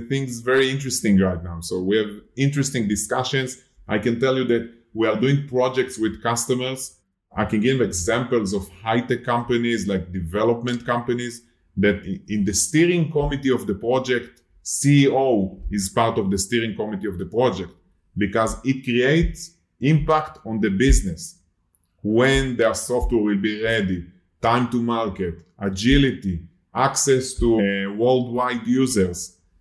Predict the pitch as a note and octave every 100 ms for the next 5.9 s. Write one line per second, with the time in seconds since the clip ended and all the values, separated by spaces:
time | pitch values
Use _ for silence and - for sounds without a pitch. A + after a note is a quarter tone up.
0 | _ F#2+ A2 B2 C3 A#2+ B2 B2 A#2 A2+
1 | A2+ G#2+ A2+ - A#2 A2 G#2 G2 F#2+ F2+
2 | - A2+ A2+ A2+ G#2+ G2 F#2+ F2+ - -
3 | _ _ G2 A#2 B2 B2+ C3 B2+ - G2+
4 | B2 C3 B2+ A#2 A#2+ B2 A2 A2+ A#2 A2
5 | G#2+ G#2+ F#2+ G2 - E2 D#2+ - -